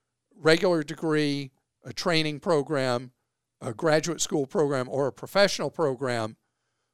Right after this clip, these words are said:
because you don't want to be one of these statistics that we hear from, from time to time on the podcast, where we'll hear from people who have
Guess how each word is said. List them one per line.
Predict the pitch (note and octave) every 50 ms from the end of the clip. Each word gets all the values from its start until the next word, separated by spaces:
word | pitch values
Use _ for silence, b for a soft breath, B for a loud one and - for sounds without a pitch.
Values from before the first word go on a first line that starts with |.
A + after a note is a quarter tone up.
| _ _
because | F#3 D#3 - F#3 E3+ D#3+ D3 C#3 C3 A2+ - - _ _ _ _ _ _ _ _ _
you | _ C3+ C#3+ D3
don't | - F#3 F#3+ G3+ G3+ A#3
want | F3+ F3+ E3+ D#3+
to | C#3+
be | C#3 _ - F3 F#3 G3+ F#3+ E3+ D#3
one | C#3+ C3+ C#3+ D3 D3+
of | D3 C#3
these | C#3+ C#3 C3 B2 A#2
statistics | - - - - D#3 - - G#3+ C4+ B3 - - - - C3 B2+ - - - - _ _ _ _ _ _ _ _ b b b b _ _
that | - D#3 D#3 D#3+ -
we | B2 E3 A3+ A#3+ A3+
hear | E3 E3+ A3+ A#3+ B3+ A#3+
from, | - A3 F#3 D#3 D3 D3+
from | - F3+ C#3+
time | - - F3+ D3+ D#3 D#3+ E3+
to | F#3+ F3
time | - - E3 D3+ D#3 E3
on | D#3+ E3 E3+
the | F3
podcast, | - - F#3 E3+ F#3 F#3 - - F3 C#3 B2 A#2+ A#2 - - - _ _ _ _ _ _ _ _ _
where | - D3 D3
we'll | D3 D3 D3+ D3
hear | C#3 D#3+ G3+ G3 F3
from | - - E3 D3+
people | C3+ F3+ F3+ D3+ E3+ D#3
who | C#3
have | C3+ C3+ B2+ A#2+ A#2